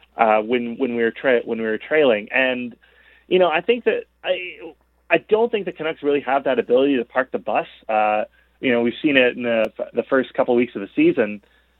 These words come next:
when they, they gave up all those leads. Like,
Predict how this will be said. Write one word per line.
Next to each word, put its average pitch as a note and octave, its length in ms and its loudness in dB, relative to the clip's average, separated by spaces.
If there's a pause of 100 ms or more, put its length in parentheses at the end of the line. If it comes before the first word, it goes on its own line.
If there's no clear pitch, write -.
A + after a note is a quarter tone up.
when B2+ 280 2
they, A2+ 460 0
they B2 140 0
gave B2 240 2
up A#2+ 140 2
all B2+ 120 4
those A2+ 220 -4
leads. C3+ 420 0
Like, B2+ 320 0